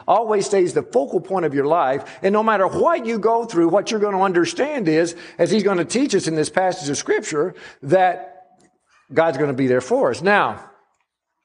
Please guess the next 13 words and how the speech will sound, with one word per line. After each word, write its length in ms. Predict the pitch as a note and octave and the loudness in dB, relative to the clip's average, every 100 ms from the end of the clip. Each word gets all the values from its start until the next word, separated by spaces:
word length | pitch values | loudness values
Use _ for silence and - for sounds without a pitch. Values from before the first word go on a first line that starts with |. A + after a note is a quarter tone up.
| - _ _ _ _ _ _ _ | -20 _ _ _ _ _ _ _
Paul 320 | - C#3 C#3 A#2+ | -2 0 0 -2
reveals, 480 | B2+ B2 C3+ F#3 D#3+ | -2 2 2 2 0
just 220 | C#3 C3 | -2 2
like 220 | B2+ A#2 | 0 2
we 160 | C3+ C#3+ | -2 0
do, 300 | D3 G3+ - - - | 0 0 -4 -16 -16
what 200 | - C#3+ | 0 0
did 120 | D#3 | 2
it 100 | D3 | -2
say 180 | C#3+ D3+ | 0 2
that 140 | C3+ B2 | 2 0
he 80 | |
did? 340 | A#2+ C3+ G2+ | 2 0 0